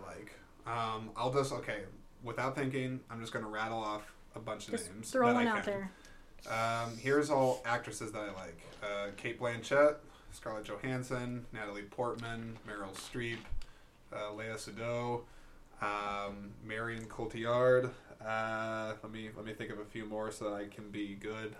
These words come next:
Speaker 1: Uh, Renee Russo, like her. Um,
Speaker 2: I was gonna say there's a couple there that I don't even know who they are.
Speaker 1: Uh, A-, A-, A-, Ana de Arma-, Ana de Armas, I think I'm saying her name right. I like her.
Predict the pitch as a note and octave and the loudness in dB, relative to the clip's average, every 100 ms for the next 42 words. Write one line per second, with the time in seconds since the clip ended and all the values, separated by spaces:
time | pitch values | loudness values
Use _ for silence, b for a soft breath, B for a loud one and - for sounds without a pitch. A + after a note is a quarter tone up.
0 | - G#2 G#2 G#2+ A#2 A#2 C3 C3+ D3 C#3 | -6 -6 -4 -4 -4 0 0 4 4 4
1 | C#3 C3+ - - - - A#2+ B2+ B2 A#2+ | 4 0 -8 -20 -18 -14 -6 -4 -2 -2
2 | A#2+ b b b - - G#2+ G2+ G2+ G2+ | -4 b b b -10 -4 -2 -2 -4 -6
3 | G2+ G2 G2+ A#2 - - - - - - | -6 -6 -8 -10 -18 -20 -16 -14 -8 0
4 | D4 C#4 A3+ A#3 D4+ D4+ A3 G3 G3+ G#3 | 2 4 2 0 -2 0 2 4 2 0
5 | A3+ G#3 G3+ G3 G3 G3 F3+ G3+ G3 F#3 | -2 -4 -6 -6 -8 -6 -6 -6 -10 -12
6 | - - - - A#2 A2+ A2+ A2+ A2+ A2+ | -16 -20 -18 -14 -8 -4 -2 -2 0 -2
7 | A2+ A#2 B2 A#2+ A#2+ A#2+ A2+ - A#2 B2 | -4 -6 -4 -4 -4 -4 -6 -2 -2 0
8 | A#2 A#2 A2 A2 A#2+ - - - - A#2+ | 2 2 4 2 0 -2 -10 -10 -4 0
9 | B2+ B2 G#2+ A#2+ D#3+ G#3+ G#3+ C#3 D#3 D#3 | 2 2 4 4 4 2 2 -2 -2 -4
10 | D3 D#3 D3+ D#3 D#3 D#3 E3 C3 G#2+ G#2 | -2 0 2 2 2 2 2 2 0 -2
11 | - C#3 D3 | 2 2 2